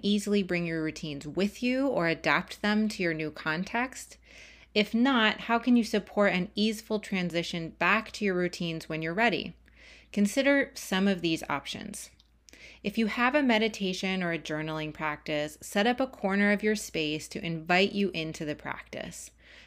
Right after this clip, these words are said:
Add blankets, throw pillows, candles, a mug ready to be filled with tea,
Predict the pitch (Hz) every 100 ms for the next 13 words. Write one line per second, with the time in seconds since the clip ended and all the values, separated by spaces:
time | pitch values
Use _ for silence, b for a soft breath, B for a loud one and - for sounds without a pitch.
0 | B 165 170 190 220 226 226 214 208 -
1 | - 208 196 202 202 196 185 180 180 175
2 | - 175 175 180 185 170 170 170 160 B
3 | B B 180 175 185 185 185 180 165 170
4 | 175 185 180 170 170 165 165 - - 190
5 | 175 170 170 175